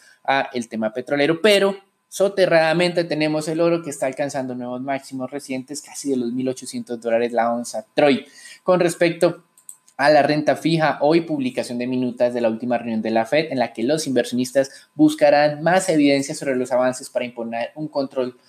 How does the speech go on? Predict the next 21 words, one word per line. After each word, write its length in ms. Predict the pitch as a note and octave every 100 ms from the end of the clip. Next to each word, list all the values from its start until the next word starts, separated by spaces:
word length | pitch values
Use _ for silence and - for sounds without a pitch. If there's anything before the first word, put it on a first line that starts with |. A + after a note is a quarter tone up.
| _
sobre 180 | - D#3+
las 160 | C3+ -
tasas 240 | C3 C3+
de 80 | C3
largo 400 | A#2+ A2+ A#2+ -
plazo 460 | - C3 B2+ B2+ B2+
en 180 | C#3+ D#3
la 140 | B2
curva 320 | - D3 C#3+ C3
de 100 | C3+
rendimientos. 720 | D3 D3 D#3 F#3+ F#3+ F#3 E3
Parece 340 | D#3+ E3+ F3
que 80 | E3+
están 220 | D#3+ D#3
olvidando 420 | D#3 D3+ D3+ D3+
sus 180 | D#3 D3+
apuestas 440 | C#3+ D3+ C#3+ C#3+
de 60 | C#3+
hace 160 | C3+ C#3+
unas 200 | C#3 C3+
semanas 720 | C#3+ C3+ C#3 - - -